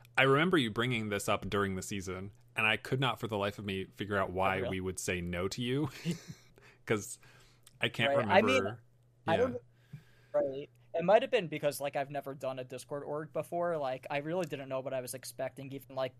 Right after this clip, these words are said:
Speaker 2: doing the applications. Like,
Speaker 1: <laughs>
Speaker 2: I probably wasn't that great at filling it out.
Speaker 1: <laughs>
Speaker 2: Beginning, after, like, playing a few, definitely it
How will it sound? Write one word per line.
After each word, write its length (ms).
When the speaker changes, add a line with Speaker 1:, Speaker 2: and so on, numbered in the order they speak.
Speaker 2:
doing 300
the 100
applications. 880
Like, 260
Speaker 1:
<laughs> 340
Speaker 2:
I 40
probably 440
wasn't 400
that 300
great 380
at 200
filling 280
it 100
out. 380
Speaker 1:
<laughs> 40
Speaker 2:
Beginning, 460
after, 300
like, 160
playing 280
a 40
few, 200
definitely 540
it 120